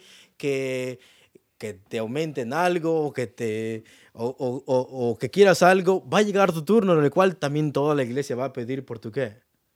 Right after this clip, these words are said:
Por tu oración. ¿Lo, lo entiendes aquí? O sea, va a llegar tu, tu tiempo en el cual tú vas a orar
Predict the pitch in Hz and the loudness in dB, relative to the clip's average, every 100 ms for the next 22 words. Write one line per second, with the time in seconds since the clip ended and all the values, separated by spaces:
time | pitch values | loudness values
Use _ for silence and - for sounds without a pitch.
0 | _ _ _ _ _ _ _ _ - 107 | _ _ _ _ _ _ _ _ -16 -10
1 | 117 120 110 214 165 95 107 - 131 127 | -6 -6 -4 -4 -6 -8 -18 -12 -10 -8
2 | 170 185 151 - 226 226 _ _ _ _ | -8 -10 -10 -8 -10 -10 _ _ _ _
3 | - - 180 156 196 202 175 214 214 185 | -8 0 0 0 0 0 2 0 0 -2
4 | 139 120 - 123 120 113 180 208 175 143 | -4 -6 -8 -8 -8 -6 -4 -2 -2 -4
5 | 127 160 175 165 180 170 143 165 | -2 -2 -2 -2 -2 0 2 2